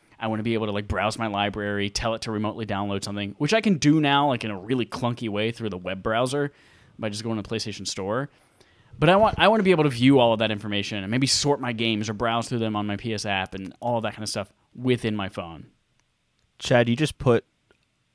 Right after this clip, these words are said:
Speaker 2: a wish in my head. I
Speaker 1: You're
Speaker 2: want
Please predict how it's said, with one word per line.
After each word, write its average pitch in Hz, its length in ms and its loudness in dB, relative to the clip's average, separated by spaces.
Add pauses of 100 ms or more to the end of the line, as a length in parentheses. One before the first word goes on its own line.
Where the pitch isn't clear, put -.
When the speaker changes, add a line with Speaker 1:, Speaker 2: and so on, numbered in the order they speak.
Speaker 2:
a 110 80 2
wish 107 560 2
in 98 160 -2
my 92 120 0
head. 82 380 -4 (1900)
I 117 60 8
Speaker 1:
You're 127 80 10
Speaker 2:
want 110 80 6